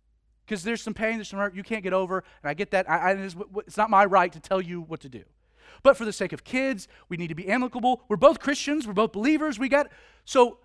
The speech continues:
reconciliation is, well, there's a new context. <laughs> But I still have to enter this new context, and I gotta be willing to do what's necessary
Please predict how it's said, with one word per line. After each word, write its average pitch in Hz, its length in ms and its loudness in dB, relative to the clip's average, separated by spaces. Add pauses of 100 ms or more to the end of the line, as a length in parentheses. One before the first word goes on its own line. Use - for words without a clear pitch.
(160)
reconciliation 247 920 2
is, 190 120 -4
well, 233 100 0
there's 294 220 0
a 311 60 0
new 302 120 4
context. - 840 0 (280)
<laughs> 123 60 -18 (1400)
But 190 100 2
I 202 100 4
still 269 220 -2
have 233 160 -2
to 226 100 -10
enter 208 180 -2
this 170 220 -10
new 175 80 -10
context, - 640 -14
and 147 80 -6
I 175 60 -2
gotta 180 160 -4
be 180 80 -8
willing 202 300 -4
to 175 80 -8
do 190 160 -8
what's 180 180 -10
necessary 185 640 -6